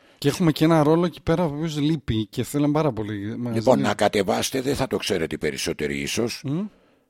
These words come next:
Speaker 2: την ταινία που έχει γυρίσει με τον Κιμούλη, η Πις της Πύλου.
Speaker 1: Την έχουμε δει αυτή την ταινία, όταν
Speaker 2: Εσύ
Speaker 1: πέφτει στο
Speaker 2: μπορεί,
Speaker 1: κινηματογράφο.
Speaker 2: λέω για τους φίλους.
Speaker 1: Ναι.
Speaker 2: Έχει πετύχει ο κινηματογράφος. Καταπληκτική, λέει
Speaker 1: Μμ.
Speaker 2: πολλά, την είχαμε βγάλει στα μυστικά περάσματα.
Speaker 1: Μμμ.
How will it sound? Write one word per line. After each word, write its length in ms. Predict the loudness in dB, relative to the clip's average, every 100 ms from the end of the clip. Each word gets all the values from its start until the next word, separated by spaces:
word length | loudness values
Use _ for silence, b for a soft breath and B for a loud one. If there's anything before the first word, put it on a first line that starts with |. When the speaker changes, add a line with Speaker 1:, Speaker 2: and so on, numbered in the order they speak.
| b _ _ _ _
Speaker 2:
την 140 | -12 -4
ταινία 420 | -2 -2 -2 -2
που 120 | -2
έχει 140 | -4 -4
γυρίσει 580 | -2 -2 -4 -4 -4 -4
με 140 | -6
τον 140 | -6
Κιμούλη, 640 | -4 -4 -4 -4 -4 -6 -10 _ _ _ _ _ _ _ _ _
η 200 | -8 -8 -6
Πις 420 | -6 -4 -8 -12 _
της 240 | -12 -12 -6
Πύλου. 400 | -6 -6 -8 -10 -8
Speaker 1:
Την 220 | -2 -2
έχουμε 300 | -2 -2 -4
δει 220 | -4 -4
αυτή 140 | -4 -4
την 80 | -2
ταινία, 260 | 2 2
όταν 80 | 2
Speaker 2:
Εσύ 60 | 2 2
Speaker 1:
πέφτει 120 | 4
στο 80 | 4
Speaker 2:
μπορεί, 140 | 6
Speaker 1:
κινηματογράφο. 460 | 4 2 2 2 2
Speaker 2:
λέω 120 | 4
για 160 | 0 -2
τους 180 | -4
φίλους. 420 | -2 -2 -4 -10 -14
Speaker 1:
Ναι. 280 | -8 -6 -6 -8
Speaker 2:
Έχει 100 | -8
πετύχει 260 | -8 -6
ο 40 | -6
κινηματογράφος. 500 | -6 -6 -8 -10 -10
Καταπληκτική, 1000 | -8 -6 -6 -6 -8 -10 -12 -8 -8 -8 -6
λέει 120 | -6
Speaker 1:
Μμ. 20 |
Speaker 2:
πολλά, 420 | -4 -6 -6 -10 -10
την 160 | -8
είχαμε 280 | -8 -8 -8
βγάλει 220 | -8 -10
στα 180 | -10 -10
μυστικά 360 | -10 -12 -12 -10
περάσματα. 640 | -10 -10 -12 -12 -14 -12
Speaker 1:
Μμμ. 260 | -10 -8